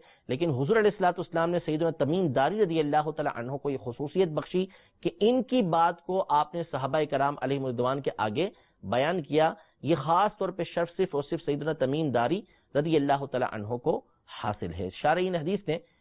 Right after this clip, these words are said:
اس بات کو بڑی تفصیل کے ساتھ اپنی کتابوں کے اندر بیان کیا ہے۔ اس کے بعد نبی کریم صلی اللہ تعالیٰ علیہ وآلہ وسلم نے ارشاد فرمایا کہ دین خیر خواہی ہے۔ نصیحت کا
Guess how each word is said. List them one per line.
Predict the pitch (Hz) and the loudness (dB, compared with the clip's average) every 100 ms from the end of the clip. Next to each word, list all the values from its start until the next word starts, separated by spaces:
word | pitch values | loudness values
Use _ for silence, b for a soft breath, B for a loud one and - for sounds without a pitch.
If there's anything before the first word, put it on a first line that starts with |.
| b | b
اس | 151 151 | -4 -2
بات | 147 151 151 | 0 0 -2
کو | |
بڑی | 143 147 | -6 -4
تفصیل | 127 - 190 185 | -6 -6 -4 -2
کے | 135 | -2
ساتھ | - 120 - b b - | -2 -4 -4 b b -4
اپنی | 139 147 151 | -2 -2 -4
کتابوں | 131 123 127 | 0 0 0
کے | 127 | -4
اندر | 123 107 | -4 -4
بیان | 95 92 95 | -4 -6 -8
کیا | - - | -12 -14
ہے۔ | - _ - | -16 _ -6
اس | 180 | 0
کے | 220 | 2
بعد | 190 170 _ _ _ _ _ _ _ _ _ _ - | 2 0 _ _ _ _ _ _ _ _ _ _ -4
نبی | 135 156 208 | 0 2 2
کریم | 185 185 196 | 2 2 0
صلی | 175 151 | -2 -2
اللہ | 151 170 | 0 -2
تعالیٰ | 175 147 165 - | -2 -2 -2 -4
علیہ | 143 147 | -4 0
وآلہ | 135 120 | 0 -2
وسلم | 104 127 151 | -6 -8 -6
نے | |
ارشاد | 143 113 127 147 | -8 -6 -4 -4
فرمایا | 123 135 165 | -4 -6 -4
کہ | 139 | -4
دین | 113 160 160 | -2 -2 -2
خیر | - 151 135 | 0 0 0
خواہی | 117 104 92 87 | -2 -4 -4 -8
ہے۔ | - - B B B | -12 -18 B B B
نصیحت | 120 151 - 226 254 - | 0 0 2 2 2 2
کا | 208 | 0